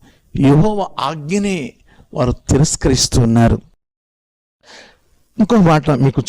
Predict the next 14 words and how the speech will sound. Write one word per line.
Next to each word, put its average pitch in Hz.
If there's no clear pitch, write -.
చూపిస్తాను. 113
ఎఫెసీయులకు 185
రాసిన 143
పత్రిక -
ఐదవ 123
అధ్యాయంలో 120
మూడవ 185
వాక్యం, 123
"లోభత్వము 147
విశ్వాసులకు 139
తగదు." 127
పిసినితనంగా 151
ఉండకూడదు. 113
దేవుడు 170